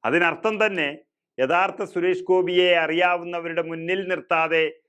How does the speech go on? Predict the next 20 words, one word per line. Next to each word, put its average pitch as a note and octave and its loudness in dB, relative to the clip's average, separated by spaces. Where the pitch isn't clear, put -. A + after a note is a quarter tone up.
കൺകെട്ട് G3 -2
വിദ്യയുമായി E3+ 0
തൃശ്ശൂരിലെത്തിയത് D#3+ -2
തെറ്റിദ്ധരിപ്പിച്ച് E3+ -2
വോട്ട് E3 -2
നേടാൻ D3 2
തന്നെയാണ്. C#3+ 0
മണിപ്പൂരിൽ D#3+ 0
പള്ളി E3 -2
പൊളിക്കുന്നവർ E3 -2
ഇവിടെ D#3+ 0
പള്ളിയിലെ E3+ -2
മാതാവിന് E3+ -4
സ്വർണ്ണക്കിരീടം F3+ -4
നൽകുന്നു. F3+ -2
ഇത് F#3+ 4
തന്നെയാണ് A3 2
തൃശ്ശൂർക്കാർ G#3+ 2
കണ്ടുപിടിച്ച G3+ -2
തട്ടിപ്പ്. G3 -2